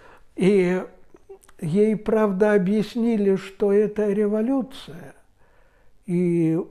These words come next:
у кого нож, у того и хлеб. Поэтому у ней хватило ума вспомнить про госпожу Дюбари, знаменитую даму Людовика пятнадцатого,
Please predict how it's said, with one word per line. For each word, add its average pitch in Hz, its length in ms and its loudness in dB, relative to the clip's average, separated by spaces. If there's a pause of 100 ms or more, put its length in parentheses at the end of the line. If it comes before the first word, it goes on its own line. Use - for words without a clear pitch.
у 214 80 -8
кого 196 440 2
нож, 240 600 0
у 180 120 0
того 185 360 0
и 214 140 2
хлеб. 240 520 -2 (800)
Поэтому 185 640 2 (920)
у 285 100 -4
ней 208 320 0
хватило 220 720 -2
ума 220 720 0
вспомнить 208 960 0 (320)
про 196 580 2
госпожу 208 640 0
Дюбари, 208 880 2 (460)
знаменитую 190 1080 2
даму 196 520 4
Людовика 185 720 4 (320)
пятнадцатого, 214 960 0